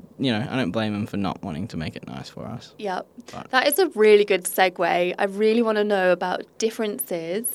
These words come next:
Speaker 2: And I know that you've transitioned quite early, but I'm
Speaker 1: Yeah.
Speaker 2: assuming there's still a gender divide. There's still men are treated different to women.
Speaker 1: Yeah.
Speaker 2: They ha-, kinda have a more of a privilege in certain situations. I
Speaker 1: Yeah.
Speaker 2: believe,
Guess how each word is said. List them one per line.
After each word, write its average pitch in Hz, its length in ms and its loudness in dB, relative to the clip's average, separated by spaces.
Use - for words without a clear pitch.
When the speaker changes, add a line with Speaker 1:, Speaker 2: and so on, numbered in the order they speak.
Speaker 2:
And 226 140 8
I 220 60 8
know 220 180 8
that 220 140 8
you've 220 280 4
transitioned 202 560 -2
quite 214 240 4
early, 185 460 6
but 185 180 4
I'm 185 320 4
Speaker 1:
Yeah. - 120 -10
Speaker 2:
assuming 233 960 4
there's 220 140 -2
still 254 260 8
a 247 60 10
gender 214 280 4
divide. 160 440 0
There's 185 120 0
still 202 240 4
men 196 300 6
are 196 60 2
treated 208 300 -2
different 196 360 -4
to 202 100 -6
women. 170 480 0
Speaker 1:
Yeah. - 220 -4
Speaker 2:
They 196 120 -2
ha-, 196 200 0
kinda 202 240 -4
have 196 220 0
a 185 240 -2
more 190 320 0
of 185 80 -4
a 180 440 2
privilege 285 440 4
in 247 120 6
certain 240 340 4
situations. 214 760 0
I 220 120 8
Speaker 1:
Yeah. 233 60 0
Speaker 2:
believe, 208 480 4